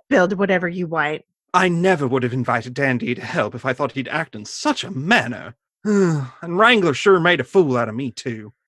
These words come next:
Speaker 2: I'm sorry, Fluttershy."
Speaker 1: "It's okay. You were all just trying to help. But I know that letting all the experts go was the right call. So what are you gonna do now?"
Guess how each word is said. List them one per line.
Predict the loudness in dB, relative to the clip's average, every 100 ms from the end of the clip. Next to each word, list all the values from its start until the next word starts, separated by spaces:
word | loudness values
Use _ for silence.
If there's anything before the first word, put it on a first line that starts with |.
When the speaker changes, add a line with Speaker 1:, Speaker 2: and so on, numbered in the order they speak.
| _
Speaker 2:
I'm | -4 -4
sorry, | -2 0 0 -4 -12
Fluttershy." | -8 -8 -8 -8 -8 -10 _ _ _
Speaker 1:
"It's | -6 -4 -6
okay. | -8 -12 -10 -10 -14 _ -10
You | -2
were | 0
all | 0
just | -2 -6
trying | -4 -4
to | -4
help. | -4 -4 -6 -10 _ _ _
But | -2
I | 0
know | 2 2
that | 2 0
letting | -2 0
all | 0
the | 0
experts | -2 -4 -6 -8 -8 _
go | -4 -4
was | -6 -8
the | -6
right | -4 -4
call. | -6 -6 -6 -8 _
So | _ -8 -4
what | -2 0
are |
you | 0
gonna | 0 -2
do | -2
now?" | -2 0 0 -4